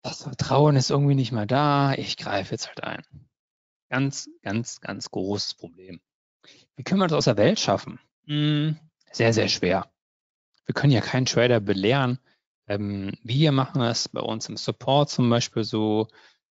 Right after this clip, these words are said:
es ist ein klassisches Problem. Jeder, der sich ein Handelssystem von uns holt oder programmieren lässt oder irgendwo anders her hat und uns einfach nur so kontaktiert dazu, ähm, den kann man das sagen, aber das, das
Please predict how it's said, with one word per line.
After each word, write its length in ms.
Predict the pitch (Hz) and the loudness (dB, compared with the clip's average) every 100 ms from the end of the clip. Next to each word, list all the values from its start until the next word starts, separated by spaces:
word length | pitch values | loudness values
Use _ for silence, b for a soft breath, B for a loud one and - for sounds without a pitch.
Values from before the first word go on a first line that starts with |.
| _ _ | _ _
es 140 | - 139 | -10 -10
ist 140 | - | -8
ein 80 | 107 | -6
klassisches 680 | - 101 107 - - 104 | -4 -2 -2 -2 -2 -4
Problem. 580 | - 98 90 87 95 85 | -6 -8 -6 -4 -4 -6
Jeder, 220 | 87 123 | -4 -2
der 160 | 107 101 | -2 -2
sich 180 | 80 - | -4 -10
ein 120 | 95 | -10
Handelssystem 560 | 104 110 - - 101 92 | -6 -6 -6 -6 -6 -6
von 120 | - | -10
uns 200 | - - | -6 4
holt 440 | 120 135 127 127 | 8 8 8 4
oder 280 | - - - | -2 -6 -6
programmieren 580 | - 107 104 135 143 123 | -6 -6 -4 0 0 2
lässt 340 | 113 113 - | 2 0 -2
oder 120 | 98 | -2
irgendwo 320 | 107 147 147 110 | 0 2 0 0
anders 420 | 117 127 117 - | 0 -2 -4 -2
her 200 | 117 110 | 0 0
hat 280 | 110 - - _ _ _ _ _ _ _ _ | -4 -8 -20 _ _ _ _ _ _ _ _
und 140 | - 101 | -20 -14
uns 180 | 95 - | -8 -6
einfach 240 | 101 110 | -2 -2
nur 160 | 98 92 | 0 2
so 160 | 110 | 2
kontaktiert 640 | 139 117 110 101 - 104 - | 0 -4 -6 -6 -4 -4 -4
dazu, 460 | - - 98 95 b b _ _ - B - | -8 -8 -6 -8 b b _ _ -18 B -8
ähm, 560 | - 95 95 92 90 92 _ _ _ | -2 0 2 0 -2 -10 _ _ _
den 80 | 127 | -6
kann 140 | - 262 | 2 4
man 100 | 139 | 4
das 140 | - | 0
sagen, 260 | 95 101 92 | 0 0 0
aber 560 | 98 101 101 101 95 _ | 0 2 2 2 -2 _
das, 280 | _ - - | _ -20 -12
das 300 | - - | -10 -10